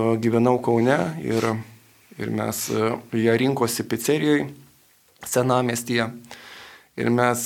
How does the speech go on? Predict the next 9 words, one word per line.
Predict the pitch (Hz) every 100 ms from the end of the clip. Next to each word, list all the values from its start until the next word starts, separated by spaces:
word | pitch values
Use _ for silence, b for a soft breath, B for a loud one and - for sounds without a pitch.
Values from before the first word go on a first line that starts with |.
| -
e, | 120 117 113 113 113 107 107 104 110
s-, | 113 - - - _ _ _ _ _ _ _ _ _ _ -
atėjau | 117 123 120 165
tenai, | 165 151 104 143 - B B B B
pamačiau | 110 120 120 139
vyrukus | 123 127 120 - -
sėdinčius. | 165 147 143 - - - - _ _ b b b b b b b b b b b b -
Ir | 139
žinot, | 151 240 170